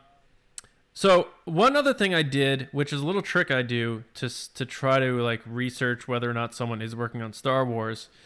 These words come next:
uh, because this was not officially announced, is I try to look for their old tweets. And so I looked her up and Star Wars,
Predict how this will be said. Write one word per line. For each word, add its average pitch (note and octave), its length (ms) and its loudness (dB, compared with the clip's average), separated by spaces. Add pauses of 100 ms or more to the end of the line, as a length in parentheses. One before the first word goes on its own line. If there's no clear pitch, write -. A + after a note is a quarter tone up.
(540)
uh, A#2 160 2
because B2+ 300 2
this D3 160 0
was C3+ 160 -2
not C3+ 180 4
officially B2+ 400 0
announced, C3+ 500 2
is B2+ 460 0 (160)
I C3+ 600 4 (180)
try - 180 4
to E3 60 6
look D3 180 4
for C#3 160 4
their B2+ 240 4
old C3+ 280 0
tweets. - 560 -2 (760)
And C3 560 4 (400)
so C#3 140 2
I C3+ 60 6
looked F#3+ 260 2
her G#3+ 240 4
up D#3+ 400 4
and C3+ 320 2
Star G#3+ 360 4
Wars, A#2 500 -2